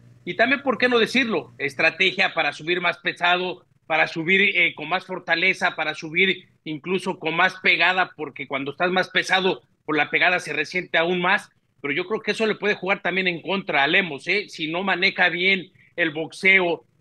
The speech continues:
si no maneja bien, porque hay, hay que recordar, Beatriz, compañeros, entre más masa muscular, eh, mueves, más, más oxígeno quemas. Entonces, de esa forma, creo que Lemos podrá cometer algún error, pero también la pegada va a ser más fuerte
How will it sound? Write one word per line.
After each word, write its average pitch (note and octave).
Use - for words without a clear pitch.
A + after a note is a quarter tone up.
si E3+
no G3
maneja G3+
bien, G3+
porque D#3+
hay, F#3+
hay F#3+
que G3+
recordar, F#3+
Beatriz, F#3
compañeros, F3+
entre E3
más F#3
masa G3
muscular, F3+
eh, F3
mueves, G3
más, F3
más E3
oxígeno E3
quemas. G3+
Entonces, E3
de E3
esa F#3+
forma, G3
creo G3
que G#3
Lemos G3+
podrá E3
cometer F#3+
algún G3
error, F#3+
pero E3+
también F3+
la D#3
pegada F#3
va G3
a G3+
ser G#3
más G3
fuerte G#3